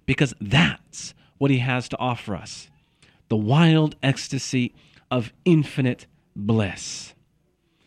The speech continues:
So like the bride in the Song of Songs, our search for this ecstasy will only involve the agony of loss, but the agony itself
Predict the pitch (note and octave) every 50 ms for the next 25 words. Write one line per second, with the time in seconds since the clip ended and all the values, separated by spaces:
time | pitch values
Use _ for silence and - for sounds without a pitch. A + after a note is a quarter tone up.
0 | _ _ _ _ - - - D#3 D3 C3 B2+ C3 D#3+ G3+ G3+ _ - D3+ B2+ B2
1 | B2 C#3 D#3 E3 D#3 D3+ C#3+ B2+ B2 A2+ A2 G#2 - - D3+ C#3+ B2+ A#2 G#2+ -
2 | - F3 E3+ D#3 A#2 F#2+ D#2+ - - - - - - - _ _ _ _ _ _
3 | _ _ _ _ _ _ _ _ - C#3 D3 E3 D#3+ D#3 - - - - - -
4 | - - - G#3+ A3 G#3 D3 - - - - - - - - _ _ _ _ _
5 | _ _ _ - - - D3+ D3 D3+ C#3+ - - D3 D3 - - D3+ - - D3+
6 | C#3+ C#3 C3+ C3+ C3 - - - D#3 F3 F#3 F#3 F#3 F#3 F#3 - E3 D#3 B2 G#2+
7 | B2 C3 C3 B2+ B2+ C3 C3 B2+ - _ _ _ _ - A2 A2+ C#3+ D3 D3+ D3
8 | - - A2 A#2 B2+ A#2+ A2+ C3 B2 B2 B2 A#2+ A#2+ A2+ G#2+ - _ _ _ _
9 | - B2 B2 B2+ A2 - - B2+ B2 C3+ C#3+ C#3+ B2+ A2+ - - - E3+ D3+ -
10 | F3 - - D3+ D#3+ A3 A#3+ G#3+ A3+ G#3 G3 F3+ E3+ D3 - - _ _ _ _
11 | _ - F3 - - - - - B3 B3 B3+ - - - - - - - - -